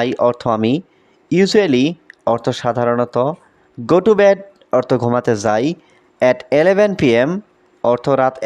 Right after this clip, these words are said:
এগারোটায়। I usually go to bed at eleven P M। অর্থ আমি সাধারণত রাত এগারোটায় ঘুমাতে যাই। আপনি আজ কেমন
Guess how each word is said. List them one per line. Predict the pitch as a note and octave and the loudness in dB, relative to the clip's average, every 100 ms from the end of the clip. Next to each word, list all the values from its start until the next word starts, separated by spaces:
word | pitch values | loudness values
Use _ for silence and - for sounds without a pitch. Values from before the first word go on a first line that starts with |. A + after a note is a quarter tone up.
| A#2 | 0
এগারোটায়। | A2+ A#2 G#2+ G2 - _ _ C#3+ | 0 -4 -4 -4 -6 _ _ -2
I | D3+ - G3 | -2 2 2
usually | A3 C4+ C#4 A#3+ F3 | 4 2 2 2 0
go | F#3+ | 2
to | A3+ D3+ | 0 2
bed | B2+ D3 - C3 | 2 0 -2 -2
at | C3 - | 0 0
eleven | E3 F#3+ G3+ D#3+ | 0 2 0 0
P | G#2 F2 | 0 -2
M। | G2 G#2 - - A#2 | -6 -18 -20 -4 -2
অর্থ | - - D#3+ A#3 - - _ _ - | -2 -2 -2 -4 -12 -20 _ _ -4
আমি | C3+ C#3+ - | -2 -2 -2
সাধারণত | C3+ D#3+ F#3 F#3+ G3 F#3+ | -2 0 -2 0 2 2
রাত | F#3+ B2+ | 0 -2
এগারোটায় | A#2 C3+ C3 C3+ A#2 | 0 0 0 0 0
ঘুমাতে | A#2 A2+ A2 G#2 | -2 -2 -2 0
যাই। | G#2 G2+ G2 _ _ _ _ _ _ _ _ - C#3+ | -2 -4 -10 _ _ _ _ _ _ _ _ -6 -2
আপনি | D3+ - B3+ D#3+ | 0 2 2 2
আজ | D3 - | 0 0
কেমন | F#3 G3 | 0 0